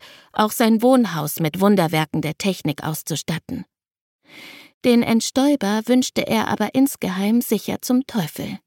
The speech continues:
Niemand konnte weiter schlafen, wenn diese Höllenmaschine durch die Flure geschoben wurde.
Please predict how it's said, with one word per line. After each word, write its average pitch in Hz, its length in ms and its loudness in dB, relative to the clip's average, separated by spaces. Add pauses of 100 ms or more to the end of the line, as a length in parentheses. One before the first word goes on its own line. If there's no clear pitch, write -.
(560)
Niemand 262 420 4
konnte 170 320 -2
weiter 170 300 0
schlafen, 143 520 -2
wenn 147 140 -2
diese 156 320 -2
Höllenmaschine 185 720 2
durch 160 180 0
die 175 100 -6
Flure 214 400 0
geschoben 156 500 -2
wurde. 151 360 -4